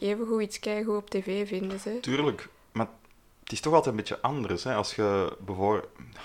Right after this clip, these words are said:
Speaker 2: ja, dat is eigenlijk moeilijk om te vergelijken, want als je zo, ik wou nu juist zeggen, stel dat je een show live bent gaan zien en daarna op D V D kijkt, maar ja, natuurlijk, het verrassingseffect is weg, want je hebt de show al een keer gezien, dus kun je dat ook alweer niet vergelijken.
Speaker 1: Ja.
Speaker 2: Dat is altijd een moeilijke vergelijking natuurlijk
Speaker 1: Hm.
Speaker 2: om te maken.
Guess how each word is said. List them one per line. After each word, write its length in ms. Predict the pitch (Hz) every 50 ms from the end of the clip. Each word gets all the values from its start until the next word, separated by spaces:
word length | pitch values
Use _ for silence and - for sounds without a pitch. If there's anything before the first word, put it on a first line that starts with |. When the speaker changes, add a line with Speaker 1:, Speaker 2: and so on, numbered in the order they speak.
| -
Speaker 2:
ja, 60 | - 113
dat 100 | 110 107
is 60 | -
eigenlijk 340 | 110 107 - 131 120 117 -
moeilijk 240 | 123 135 147 156 -
om 60 | 156
te 100 | 147 123
vergelijken, 500 | 104 107 98 98 95 92 104 117 - -
want 140 | 127 113 -
als 120 | 101 -
je 100 | - 101
zo, 160 | 92 95 90 85
ik 120 | - - - -
wou 140 | 101 98 98
nu 100 | 95 92
juist 220 | 92 101 - -
zeggen, 200 | - 123 117 113
stel 240 | - - - 110 113
dat 120 | 113 107
je 80 | - 101
een 80 | 95 90
show 340 | - - 107 107 101 90 85
live 200 | 85 95 104 -
bent 140 | 123 117 -
gaan 160 | 117 107 92
zien 160 | 107 107 107
en 80 | 104 92
daarna 260 | 92 87 87 92 98
op 100 | 95 92
D 40 | 98
V 400 | 92 87 92 82 80 82 95 107
D 20 | -
kijkt, 280 | - 120 120 120 -
maar 120 | - 98 98
ja, 80 | 104
natuurlijk, 340 | 101 95 - - 110 113 -
het 100 | - -
verrassingseffect 760 | - 104 98 98 - - 123 113 98 101 - - 104 101 -
is 120 | - 95 -
weg, 160 | 123 117 -
want 160 | - 95 92 -
je 80 | -
hebt 120 | - 80 -
de 60 | -
show 200 | - 95 95 98
al 120 | 92 90
een 80 | 87 85
keer 180 | - 90 85
gezien, 320 | 80 82 82 80 92 101 113
dus 120 | 117 - -
kun 120 | - 101
je 60 | 98
dat 120 | 92 87 92
ook 120 | 101 113
alweer 280 | 117 101 85 87 85 87
niet 120 | 85 82
vergelijken. 640 | 78 90 82 87 82 82 80 80 82 82 - 90 -
Speaker 1:
Ja. 400 | 254 254 247 240 240 240 240 247
Speaker 2:
Dat 100 | 254 254
is 100 | 202 196
altijd 200 | 220 220 - 131
een 60 | 120
moeilijke 280 | 110 113 127 135 131 131
vergelijking 540 | 110 110 98 101 92 92 92 101 - 120 117
natuurlijk 340 | 101 - - - 247 254 254
Speaker 1:
Hm. 60 | 233
Speaker 2:
om 80 | 180
te 120 | - - 85
maken. 440 | 80 82 90 101 107 - - 80